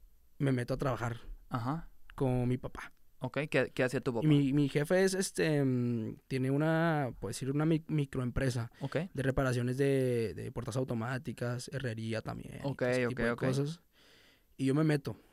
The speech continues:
Speaker 2: Ujú.
Speaker 1: Y ahí es cuando yo empiezo a ver de que mi lanita cada quincena y, y todo de que me llegaba era como para comprar una interfaz.
Speaker 2: Ok, ¿nunca habías jalado antes?
Speaker 1: Nunca había jalado antes, fue
Speaker 2: Ok.
Speaker 1: como, bueno, sí, es que, por decirlo así, trabajé con mi papá desde los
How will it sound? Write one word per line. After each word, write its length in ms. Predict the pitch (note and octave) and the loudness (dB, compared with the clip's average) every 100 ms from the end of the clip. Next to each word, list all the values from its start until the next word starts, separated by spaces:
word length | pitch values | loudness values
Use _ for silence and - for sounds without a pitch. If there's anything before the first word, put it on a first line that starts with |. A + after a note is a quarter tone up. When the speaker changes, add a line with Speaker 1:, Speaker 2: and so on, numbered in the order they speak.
| - - | -20 -12
Speaker 2:
Ujú. 200 | B2+ C#3 | -8 -4
Speaker 1:
Y 80 | C#3+ | 2
ahí 120 | C#3+ | 2
es 80 | C#3 | 4
cuando 160 | F3+ E3 | 6 8
yo 80 | |
empiezo 240 | D3 D3 E3 | 6 6 6
a 40 | |
ver 80 | D3+ | 6
de 100 | D3 | 6
que 100 | D#3+ | 6
mi 80 | D#3+ | 6
lanita 460 | C#3 A2+ A#2 A#2+ A#2+ | 6 4 -2 -2 -2
cada 180 | B2 A#2+ | -6 -6
quincena 600 | C3 C3 - A#2+ A#2 A#2+ | -2 -2 -2 -2 0 0
y, 300 | A#2 A2+ A2+ - - - | -2 -4 -6 -12 -12 -6
y 120 | C#3 | 2
todo 240 | D#3+ F3+ | 8 8
de 80 | G3 | 8
que 80 | G3+ | 6
me 80 | F3 | 6
llegaba 340 | D3 F3 G#3 | 6 6 6
era 140 | E3 | 4
como 180 | - D#3 | 2 2
para 120 | C#3+ | 2
comprar 180 | B2+ B2+ | -2 -2
una 100 | C3 | -2
interfaz. 640 | D3+ - - A2+ - - - | -2 -2 -4 -8 -10 -12 -4
Speaker 2:
Ok, 180 | F3+ A2 | -2 4
¿nunca 220 | E3 D#3+ | 4 8
habías 180 | E3 D#3 | 8 8
jalado 360 | E3+ D#3+ D3 D3+ | 6 8 8 8
antes? 400 | D#3 G2+ - - - - | 4 -2 -10 -18 -16 -2
Speaker 1:
Nunca 260 | C#3 C#3 D#3+ | 0 2 2
había 100 | E3 | 4
jalado 340 | E3 D3+ C#3+ | 6 6 6
antes, 300 | D#3+ D#3+ C3+ | 4 2 -2
fue 100 | B2+ | -2
Speaker 2:
Ok. 120 | C3+ | 0
Speaker 1:
como, 320 | D3 C#3+ B2+ A2 - - - - | 0 2 0 -4 -12 -20 -20 2
bueno, 200 | F3+ G#3 | 8 10
sí, 220 | F3+ F#3+ - - - - | 10 6 2 -14 -20 -8
es 140 | - D#3+ | -2 2
que, 120 | F#3 - - - - | 2 0 -14 -10 -2
por 100 | C#3+ | 0
decirlo 160 | D#3 | 4
así, 160 | F3+ G#3 | 2 4
trabajé 340 | G#3 D#3 B2+ | 6 6 4
con 140 | C3+ E3+ | 4 4
mi 60 | |
papá 560 | E3 D3 E3+ G3+ G3+ F#3+ | 2 6 8 8 6 2
desde 320 | D#3+ C#3 B2+ | -2 -2 0
los 340 | A#2+ G#2+ - | -2 -6 -10